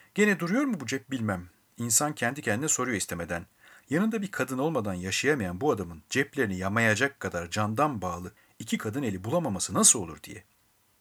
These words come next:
Ben, "Bu delik cepler benim de başıma iş açmıştı. Bir iki alışveriş yapmıştım. Bu arada pantolonumun cebine de iki yumurta koymuştum. Eve dönüyordum. O sıralar Servandoni sokağında oturuyordum.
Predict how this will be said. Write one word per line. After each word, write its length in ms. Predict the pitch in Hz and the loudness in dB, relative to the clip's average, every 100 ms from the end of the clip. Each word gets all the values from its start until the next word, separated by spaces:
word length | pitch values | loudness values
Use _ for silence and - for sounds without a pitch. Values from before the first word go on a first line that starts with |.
| _ _ _ _ _ _ - | _ _ _ _ _ _ 0
Ben, 180 | 113 101 _ _ - - - _ _ - | 2 2 _ _ -20 -20 -20 _ _ -2
"Bu 260 | 302 294 127 | -2 0 -2
delik 220 | 202 226 | -2 -2
cepler 460 | 151 - 185 196 | -4 -2 -2 0
benim 240 | 151 185 190 | 0 0 0
de 80 | 135 | 0
başıma 240 | - 165 | -2 -4
iş 140 | - | -4
açmıştı. 440 | - - - - - _ _ _ - | -6 -6 -10 -12 -14 _ _ _ -8
Bir 80 | 214 | -4
iki 200 | 190 170 | -2 -2
alışveriş 460 | 143 - 120 104 - | -2 -4 -4 -4 -4
yapmıştım. 440 | - - - 107 - _ _ - - _ - | -6 -10 -10 -12 -14 _ _ -20 -20 _ 0
Bu 100 | 160 | 4
arada 240 | 147 131 | 4 4
pantolonumun 640 | 135 131 135 139 143 151 135 | 0 -4 -4 -4 -4 -6 -4
cebine 340 | 113 107 107 | -4 -2 -2
de 100 | 95 | -4
iki 200 | - 180 | -8 -4
yumurta 300 | 160 139 101 | -2 -2 -4
koymuştum. 480 | - 85 - - 87 | -6 -8 -10 -10 -12
Eve 260 | - 151 143 | -4 2 2
dönüyordum. 460 | 95 85 82 143 160 _ _ _ _ - | 0 -4 -2 -2 -2 _ _ _ _ -6
O 100 | 151 | 2
sıralar 480 | - 104 95 135 - _ _ _ _ - | 4 4 4 4 2 _ _ _ _ -6
Servandoni 640 | - 123 123 127 135 143 | 2 4 4 2 2 4
sokağında 440 | 113 107 110 104 101 | 4 4 2 0 0
oturuyordum. 540 | 87 90 85 82 80 | -4 -8 -8 -8 -12